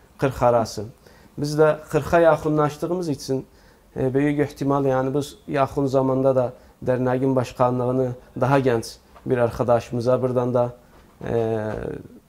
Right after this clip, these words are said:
bizi sevənlər, bizim üyelərimiz bilmiş olsun, yəni inşallah. Yaxın fətrədə daha gənc bir arkadaşımıza fürsət ta-, tanımaq amaclı, daha öz-özünü göstərsin. E, gən-,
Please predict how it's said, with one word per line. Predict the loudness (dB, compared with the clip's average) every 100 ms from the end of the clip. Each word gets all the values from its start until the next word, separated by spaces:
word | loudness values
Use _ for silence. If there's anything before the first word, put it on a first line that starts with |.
| -12
bizi | -8 -6
sevənlər, | -4 0 0 0 -2 -4 -4
bizim | -6 -6 -4
üyelərimiz | -2 0 0 0 -2 -4
bilmiş | -4 -4 -4 -4
olsun, | -6 -6 -6
yəni | -6 -4
inşallah. | -6 -6 -4 -2 -4 -12 _ _ _ _ -20 _ _ -20 -20 -20 -18 -2
Yaxın | 0 2 0 -2
fətrədə | -2 -2 -2 2 0 -2 -18 _ -4
daha | 0 2
gənc | 2 -2 -2
bir | -6 -6 -8
arkadaşımıza | -8 -4 -2 -4 -4 -6 -4 -6 -8 _ _ -8
fürsət | -8 -2 -2 -2
ta-, | -14 -14 _
tanımaq | -4 -2 0 -2 -4 -6
amaclı, | -4 -4 -6 -6 -4
daha | -2 -2 0
öz-özünü | 0 0 0 -2
göstərsin. | -2 -4 -4 -6 -4 -10 -10 -14 -20 -20 -20 -10
E, | -8 -4 -2
gən-, | -2 -2